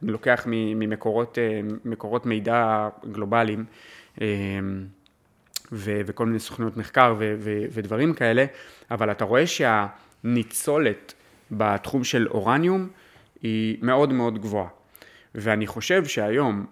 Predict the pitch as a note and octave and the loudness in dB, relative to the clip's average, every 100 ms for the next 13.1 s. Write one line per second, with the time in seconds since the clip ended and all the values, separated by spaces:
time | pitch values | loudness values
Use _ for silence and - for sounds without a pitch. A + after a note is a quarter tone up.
0 | _ A#2 G#2+ G#2 - G#2 A#2 F#2+ - - | _ -4 -2 -4 -4 2 2 0 -10 -20
1 | _ _ _ _ _ _ - - A2 A2+ | _ _ _ _ _ _ -18 -12 -8 -4
2 | G#2 D3 G3+ - - _ _ _ _ _ | 0 0 -2 -16 -20 _ _ _ _ _
3 | _ _ _ _ - - A2 G#2+ F#2+ C3+ | _ _ _ _ -14 -4 0 0 2 2
4 | F3 - - - G#2+ - C3+ C3 - A2+ | 2 -4 -16 -10 -6 0 0 0 -4 -4
5 | G#2+ A#2 A2+ G#2 G2+ A#2 - G#2 G2+ G2 | -2 0 0 -2 -4 -6 -2 -4 -2 -6
6 | G2 - G2 D3 D#3 A2+ G#2+ - C#3+ E3 | -8 -10 -6 -2 0 0 -4 2 2 2
7 | - - _ _ G#2+ G#2 G#2 A2+ A#2+ A#2+ | -10 -18 _ _ -6 -4 -2 2 2 0
8 | A#2 - G#2 A#2 B2 - _ _ _ _ | -8 -6 0 0 -2 -10 _ _ _ _
9 | - - G#2+ G#2 G2+ G2+ G2 - A2 G#2+ | -8 -4 -2 -2 -2 -2 -6 -8 -6 -6
10 | G#2 - F#2+ - - _ _ _ - - | -8 -8 -8 -8 -20 _ _ _ -20 -20
11 | _ A2 G2 G#2 G#2 G#2+ - D3 C#3 A#2 | _ -14 -4 -2 0 -4 -2 -2 2 0
12 | G#2+ A#2+ A#2 B2+ A#2 A#2+ - G#2+ A#2+ A2 | 2 0 0 -2 -4 -6 -6 -6 -4 -4